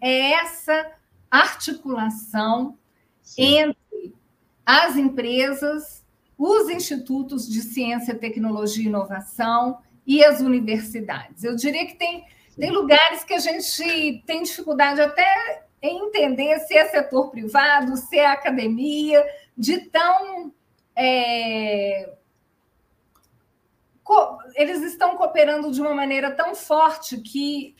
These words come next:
Speaker 1: é, isso acaba refletindo, é, na própria identidade, né? Eles fazem essa união. Mas, além disso, Haroldo, é,
Speaker 2: Sim.
Speaker 1: uma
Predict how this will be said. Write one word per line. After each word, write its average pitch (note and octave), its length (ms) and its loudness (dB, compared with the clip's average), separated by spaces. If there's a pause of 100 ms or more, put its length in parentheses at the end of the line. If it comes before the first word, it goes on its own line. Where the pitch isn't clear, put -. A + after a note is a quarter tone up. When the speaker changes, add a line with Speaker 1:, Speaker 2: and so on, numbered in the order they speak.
(100)
Speaker 1:
é, A3+ 500 -6
isso C4 680 -6
acaba A#3+ 500 -2
refletindo, B3+ 1000 -6 (400)
é, A3+ 240 0
na B3+ 160 0
própria D4 360 0
identidade, G3+ 880 -6
né? A3+ 320 -2
Eles A3 260 -8 (300)
fazem A#3+ 560 -4 (100)
essa G#3+ 400 -6
união. A#3 560 -4 (1200)
Mas, D#4+ 320 2
além E4 480 2
disso, B3 540 -6
Haroldo, E3+ 640 -14 (120)
é, A3 260 -2
Speaker 2:
Sim. F#3 320 -8
Speaker 1:
uma - 320 -16